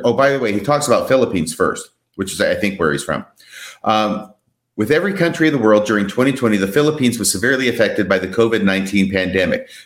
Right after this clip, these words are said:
But don't you guys be complaining, because not only did we have the pandemic like everywhere else, we also had a volcanic eruption, earthquakes, strong typhoons, and devastating floods." And by the way, apparently none of these were turned back by any <laughs> kind of divine intervention.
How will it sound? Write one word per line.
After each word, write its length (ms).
But 160
don't 220
you 80
guys 260
be 160
complaining, 560
because 400
not 180
only 260
did 180
we 80
have 160
the 100
pandemic 540
like 180
everywhere 400
else, 260
we 140
also 240
had 160
a 20
volcanic 560
eruption, 500
earthquakes, 520
strong 340
typhoons, 540
and 120
devastating 560
floods." 380
And 100
by 120
the 80
way, 120
apparently 320
none 200
of 40
these 180
were 100
turned 240
back 360
by 100
any 220
<laughs> 0
kind 340
of 180
divine 540
intervention. 760